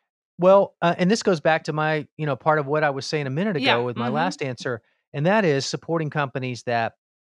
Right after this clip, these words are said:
Speaker 1: are doing the right thing in the products that they make so that I can feel good about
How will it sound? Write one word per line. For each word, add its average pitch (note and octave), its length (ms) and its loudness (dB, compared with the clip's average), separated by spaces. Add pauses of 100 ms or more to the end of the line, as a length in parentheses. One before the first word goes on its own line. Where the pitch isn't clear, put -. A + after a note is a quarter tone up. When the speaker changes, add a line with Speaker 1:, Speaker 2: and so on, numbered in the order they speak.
Speaker 1:
are A#2+ 240 0
doing C#3 400 -2
the B2+ 80 -2
right A#2 300 -2
thing G#2 400 -8 (540)
in A#2+ 160 -4
the A2+ 80 -4
products A#2+ 440 -2
that G2+ 240 -12
they C3 220 0
make G2+ 420 -8 (280)
so C#3 360 -2
that B2+ 240 -4
I E3 300 2
can C3 260 -8
feel B2+ 220 -4
good A#2+ 560 -2
about A2 540 -4